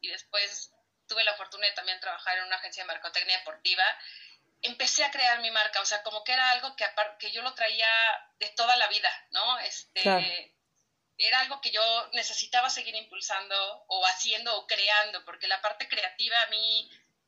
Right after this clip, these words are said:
Speaker 1: este, es como fundamental en mi vida. Entonces llegó un momento en que ya después de tantos años, más de dieciséis años de trabajar en el mundo de la publicidad, cuando vi que mi marca estaba funcionando, cuando vi que a la gente le estaba gustando lo que yo hacía,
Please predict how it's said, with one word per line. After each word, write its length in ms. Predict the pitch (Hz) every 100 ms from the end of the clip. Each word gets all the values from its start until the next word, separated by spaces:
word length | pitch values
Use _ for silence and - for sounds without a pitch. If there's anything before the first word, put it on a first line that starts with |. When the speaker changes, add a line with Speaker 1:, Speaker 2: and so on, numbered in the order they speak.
| _ _ - _
Speaker 1:
este, 600 | - - - 185 175 165
es 140 | 196 -
como 180 | 240
fundamental 540 | 226 208 180 170 170 196
en 120 | 202
mi 100 | 170
vida. 180 | 139 - - _ _ - - _
Entonces 360 | - 285 294 -
llegó 200 | 302 311
un 60 | 330
momento 420 | 359 294 294 285
en 100 | 294
que 100 | 240
ya 140 | 247 285
después 320 | 311 - 311
de 80 | 302
tantos 420 | 262 254 262 254
años, 220 | 247 247
más 140 | 240 240
de 100 | 247
dieciséis 540 | 226 - - 220 226
años 200 | 226 226
de 40 | 208
trabajar 380 | 190 185 202 202
en 60 |
el 80 | 196
mundo 200 | 190 190
de 60 | 202
la 140 | 185
publicidad, 720 | 175 165 175 180 180 185 190 208 - - - _ _ -
cuando 300 | 254 254 247
vi 160 | 311
que 100 | - 349
mi 120 | 285
marca 260 | 247 247
estaba 260 | 262 240 240
funcionando, 680 | 233 208 196 202 220 233 240
cuando 260 | 214 208 214
vi 160 | 240
que 80 | 285
a 60 | 269
la 100 | 220
gente 300 | 233 240 247
le 60 |
estaba 300 | 208 - 220 220
gustando 560 | 185 - - 240 262
lo 160 | 226 208
que 120 | 190
yo 80 | 202
hacía, 400 | 214 - 208